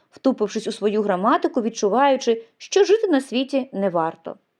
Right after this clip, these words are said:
Для Енн справжнє хвилювання почалося з моменту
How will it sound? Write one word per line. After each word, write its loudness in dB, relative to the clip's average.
Для 0
Енн 0
справжнє 0
хвилювання 2
почалося 0
з -10
моменту 0